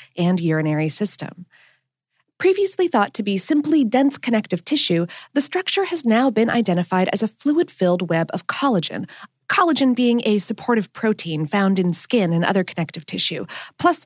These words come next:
elastin connective tissue. It's being called a new organ by some of the researchers involved. This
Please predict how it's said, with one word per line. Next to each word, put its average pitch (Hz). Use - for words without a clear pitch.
elastin 294
connective 175
tissue. -
It's 277
being 381
called 302
a 302
new 277
organ 220
by 202
some 247
of 254
the 202
researchers 165
involved. 190
This 370